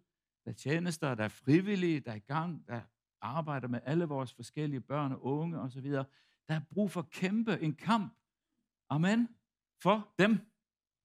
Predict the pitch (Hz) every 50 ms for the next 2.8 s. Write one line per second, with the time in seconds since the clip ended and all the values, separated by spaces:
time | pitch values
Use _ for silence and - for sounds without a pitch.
0 | _ - _ _ _ _ _ _ _ _ _ _ _ _ _ _ _ _ - 170
1 | - - 185 226 233 226 180 - _ _ - 165 151 - - - 160 180 240 240
2 | 208 - 175 190 196 208 196 196 208 202 202 - 254 240 -